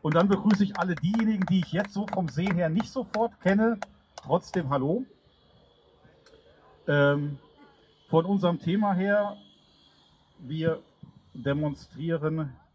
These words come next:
gegen einen Flughafen, der vollkommen verunglückt ist und in der Nähe von Schönefeld oder genau genommen in Schönefeld steht.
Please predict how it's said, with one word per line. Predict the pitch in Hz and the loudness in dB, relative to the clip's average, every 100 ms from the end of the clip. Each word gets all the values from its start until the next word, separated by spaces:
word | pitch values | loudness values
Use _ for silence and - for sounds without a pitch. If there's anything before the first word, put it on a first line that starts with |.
| _ _ _ _ | _ _ _ _
gegen | 107 147 151 | -6 -6 -6
einen | 139 139 139 | -4 -2 -2
Flughafen, | 127 190 208 175 165 - 165 | -2 -6 -4 -4 -4 -4 -6
der | 139 127 | -4 -4
vollkommen | - 160 - 156 147 135 | -2 -4 -2 -6 -6 -10
verunglückt | - 165 196 196 196 | -10 -8 -6 -6 -8
ist | 196 196 - - _ _ _ _ _ _ _ - | -10 -10 -14 -20 _ _ _ _ _ _ _ -4
und | 139 143 - - | -2 -2 -8 -10
in | 131 | -4
der | 127 120 | -2 -2
Nähe | 139 139 | -2 -4
von | - 117 | -4 -6
Schönefeld | - 160 165 165 139 | -6 -8 -4 -4 -4
oder | 123 | -6
genau | 113 117 | -4 -6
genommen | 117 113 | -6 -6
in | 104 | -10
Schönefeld | 101 147 160 - 156 | -10 -10 -8 -8 -10
steht. | - 156 160 - - | -12 -12 -12 -12 -20